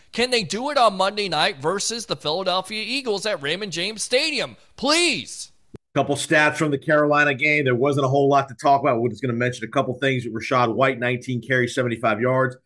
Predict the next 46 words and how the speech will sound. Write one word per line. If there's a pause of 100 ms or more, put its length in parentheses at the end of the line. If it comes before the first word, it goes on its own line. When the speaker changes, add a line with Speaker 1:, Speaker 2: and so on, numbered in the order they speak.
(420)
Speaker 2:
The
mo-,
uh,
a
good
bit
of
that
was
late
in
the
game,
which
that's,
that
was
the
one
encouraging
thing.
They
were
able
to
run
the
clock
out
the
last
four
or
five
minutes, (240)
which
that
was
encouraging. (260)
Uh,
nineteen
for
seventy-five.
Chase
McLaughlin,
again,